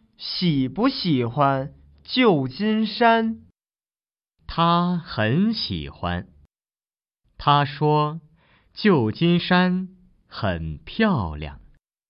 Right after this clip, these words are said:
Speaker 1: 你爸爸妈妈也住在旧金山吗？
Speaker 2: 不，他们住在纽约。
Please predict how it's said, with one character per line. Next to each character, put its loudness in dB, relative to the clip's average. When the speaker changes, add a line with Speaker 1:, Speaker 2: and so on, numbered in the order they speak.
Speaker 1:
你 4
爸 10
爸 4
妈 6
妈 4
也 6
住 2
在 6
旧 6
金 2
山 6
吗？ 4
Speaker 2:
不， -2
他 2
们 -2
住 0
在 -4
纽 -2
约。 -2